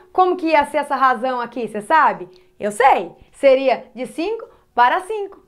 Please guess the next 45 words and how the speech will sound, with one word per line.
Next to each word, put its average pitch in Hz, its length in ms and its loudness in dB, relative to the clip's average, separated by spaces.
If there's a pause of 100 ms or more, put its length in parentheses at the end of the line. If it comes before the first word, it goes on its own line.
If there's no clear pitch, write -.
(140)
Não 208 160 -8
é 226 120 -4
isso? 349 160 -4
Porque - 120 -8
ele - 80 -6
teria 165 160 -4
prestado 233 280 -8
atenção 285 400 -8
e - 20 -10
teria 330 220 -6
acertado 339 420 -4 (100)
tudo. 190 400 -12 (680)
Muito 381 320 2
bem, 233 260 0
gente. 220 420 -6 (160)
Então, 403 320 0
aqui 403 240 -2
eu 415 140 2
tenho 415 220 -4
a 440 220 2
razão, 247 400 -2
que 302 140 -2
a 277 80 4
cada 220 420 -6 (220)
cinco 494 580 -2
questões 294 560 -2
que 254 80 -12
tinha 262 260 -6
lá 233 120 -4
na 220 100 -2
prova 226 420 2
dele, 240 640 2 (600)
ele 311 260 4
acertou 302 880 0
duas. 208 540 0 (420)
Então, 554 220 2
a - 20 0
gente 320 220 -4
pode 277 260 0
fazer 254 400 -2
um 285 180 -4
outro 440 300 0
raciocínio 370 540 -4
pra 381 140 2
responder, 359 920 0